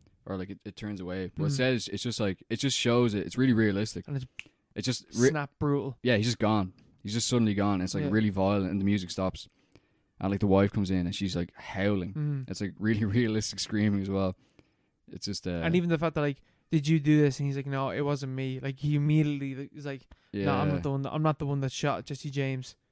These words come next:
Speaker 1: Yeah, yeah, yeah. He
Speaker 2: Like, you
Speaker 1: made
Speaker 2: ma-,
Speaker 1: me do it.
Speaker 2: yeah.
Speaker 1: He made me do it, pretty much.
Speaker 2: Yeah, like, even, even at that moment, like, when he, when he eventually does it, he's like, "Oh, actually, I don't wanna be this."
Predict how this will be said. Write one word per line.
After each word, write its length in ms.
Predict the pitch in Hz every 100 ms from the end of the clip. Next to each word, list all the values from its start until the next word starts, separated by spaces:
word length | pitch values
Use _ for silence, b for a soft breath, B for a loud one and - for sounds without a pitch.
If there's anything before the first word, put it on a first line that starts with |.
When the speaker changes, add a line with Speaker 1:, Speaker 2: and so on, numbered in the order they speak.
| _
Speaker 1:
Yeah, 400 | 107 123 131 131
yeah, 280 | 117 113 104
yeah. 180 | 98 92
He 140 | 92 139
Speaker 2:
Like, 100 | 139
you 80 |
Speaker 1:
made 200 | 143 165
Speaker 2:
ma-, 40 | 147
Speaker 1:
me 60 | 127
do 180 | 156
it. 60 | 151
Speaker 2:
yeah. 180 | 151 135 _ _
Speaker 1:
He 140 | 117 120
made 240 | 120 123
me 100 | 113
do 200 | 110 107
it, 100 | 85 _ _ _ _ -
pretty 160 | 107 95
much. 340 | 95 - -
Speaker 2:
Yeah, 280 | 143 139 127 -
like, 200 | 156 151
even, 320 | 185 196 196
even 360 | 196 208 208 202
at 80 |
that 160 | 180 175
moment, 220 | 170 156
like, 160 | 147 143
when 100 | 156
he, 180 | 151 147
when 160 | 156
he 80 | 156
eventually 380 | 151 170 147 165
does 220 | 160 151
it, 100 | 143
he's 140 | 135
like, 120 | 143 -
"Oh, 100 | 143
actually, 400 | 156 160 160 139 _ _ _ -
I 120 | 156
don't 240 | 147 156
wanna 160 | 147 143
be 180 | 135 139
this." 420 | 135 135 127 -